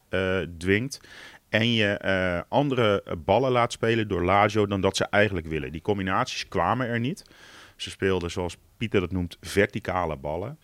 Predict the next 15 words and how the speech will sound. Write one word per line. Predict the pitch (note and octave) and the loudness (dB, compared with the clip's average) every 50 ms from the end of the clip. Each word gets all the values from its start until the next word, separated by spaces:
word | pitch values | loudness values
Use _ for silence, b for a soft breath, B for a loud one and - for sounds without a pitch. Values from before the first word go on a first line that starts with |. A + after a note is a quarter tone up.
| b b b b b | b b b b b
En | - G2 | -6 -2
dat | G#2+ A2+ G#2+ | -2 0 0
was | A#2 G#2 D#2+ | 0 -2 -2
makkelijker | F2+ G2 G#2 A#2 - - G#2 G2+ - - F#2+ F2 F2 F#2+ - - | 0 2 2 2 2 2 0 0 0 0 -2 -2 -2 -4 -6 -6
te | - G2+ | -4 -2
verdedigen | F2+ G#2 F2+ F#2+ F#2+ F#2+ F#2 F2+ E2+ F#2 | 0 2 4 6 6 6 4 2 0 -4
voor | - - - | -10 -12 -6
Feyenoord. | - F#2 D2+ C#2+ - - D#2 - - - | -4 -2 -2 -2 -4 -10 -14 -18 -18 -18
Nou, | - - - _ | -16 -16 -12 _
wat | - E2+ E2 _ | -8 -8 -8 _
Pieter | - F#2 E2+ - E2 - | -10 -10 -10 -8 -8 -6
ook | - F#2 F2+ F2 | -6 -6 -4 -2
wel | F2+ E2+ E2+ | -4 -4 -4
terecht | - D2+ E2 E2+ E2+ - - | -4 -4 -4 -4 -4 -4 -6
aanstipt, | C2 D#2 D#2 D2+ D2 - - C#2 D2+ F2+ - b b | -10 -8 -8 -8 -10 -8 -8 -6 -8 -8 -10 b b